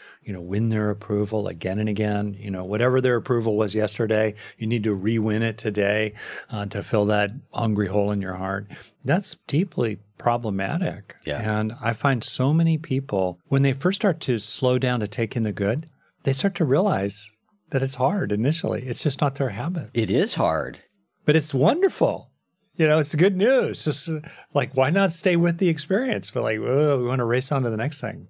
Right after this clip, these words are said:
Speaker 1: Yeah.
Speaker 2: Yeah. I mean, I've been hearing that.
Speaker 1: Feed the wolf.
Speaker 2: Yeah.
Speaker 1: <laughs>
Speaker 2: I've been hearing that teaching from you for,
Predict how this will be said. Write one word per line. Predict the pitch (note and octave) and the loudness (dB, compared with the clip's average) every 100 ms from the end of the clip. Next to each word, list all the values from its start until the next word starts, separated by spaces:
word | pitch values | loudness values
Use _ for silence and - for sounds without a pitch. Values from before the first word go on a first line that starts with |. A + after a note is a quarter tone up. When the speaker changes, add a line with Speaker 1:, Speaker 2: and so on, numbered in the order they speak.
| - | -16
Speaker 1:
Yeah. | B2+ A#2+ | -14 -6
Speaker 2:
Yeah. | G#2+ A2 C2+ - - | 0 0 0 -8 -2
I | A#2 | 0
mean, | A2+ | 2
I've | F#2 B2+ | 2 2
been | A2 F2+ | 2 0
hearing | F2 G#2 G2 F#2 | 0 0 2 2
that. | F2+ F2 - | 2 0 -2
Speaker 1:
Feed | - D#3+ F3 D#3+ | 0 4 4 4
the | E3 | 4
wolf. | C#3 D3 A#2 - | 4 2 0 -2
Speaker 2:
Yeah. | G#2+ F#2+ E2+ A2+ - | 0 0 0 -4 -6
Speaker 1:
<laughs> | - - | -12 0
Speaker 2:
I've | C#3 | 2
been | C#3+ F2 | 4 2
hearing | G2 F2+ | 0 0
that | F2 E2 | 0 -2
teaching | - F#2+ F#2 E2+ | -2 -2 0 -2
from | - C3 A2+ | 0 0 2
you | G#2+ F#2+ E2+ | 2 0 -2
for, | - D#2+ D2+ | -4 -4 -4